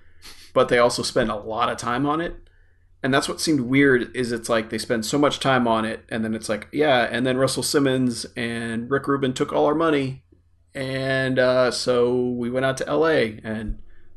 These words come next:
we were gonna make Paul's Boutique. It was gonna be the biggest album ever, and then nobody cared, and now people only like it twenty years later. <laughs>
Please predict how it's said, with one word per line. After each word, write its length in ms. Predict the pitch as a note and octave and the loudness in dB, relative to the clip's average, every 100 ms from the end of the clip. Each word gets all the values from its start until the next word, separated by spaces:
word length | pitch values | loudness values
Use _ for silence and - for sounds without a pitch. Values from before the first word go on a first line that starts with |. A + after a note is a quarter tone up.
| - | -12
we 60 | - | -4
were 60 | B2 | 2
gonna 120 | C#3+ | 4
make 220 | C#3 - | 4 2
Paul's 220 | C#3+ D#3+ | 2 2
Boutique. 320 | E3+ D#3 D3+ | 2 2 0
It 60 | - | 0
was 120 | G#2+ | -4
gonna 120 | C3+ | -4
be 40 | A2+ | -4
the 60 | |
biggest 340 | A2 D3+ C#3+ D3 | 0 0 2 2
album 300 | C3+ C#3 C3+ | 4 4 4
ever, 320 | A#2+ G#2 G#2+ | 2 0 -6
and 180 | G#2+ G#2+ | -8 -8
then 180 | A2 A#2 | -8 -4
nobody 300 | B2+ D3 E3+ | -2 2 2
cared, 480 | - C3 A#2 A#2 - | 2 2 2 -4 -10
and 160 | B2+ | -10
now 280 | B2 C3+ C3+ C3 | -6 -4 -4 -4
people 240 | C3+ C3+ | -4 -2
only 160 | C3 C3 | -2 2
like 180 | C3+ - | 2 0
it 80 | - | -2
twenty 200 | E3 D#3 | 0 2
years 220 | E3+ D#3 | 2 4
later. 300 | D3+ - B2+ - - - - | 2 2 -4 -8 -16 -18 -8
<laughs> 80 | G#3 | -6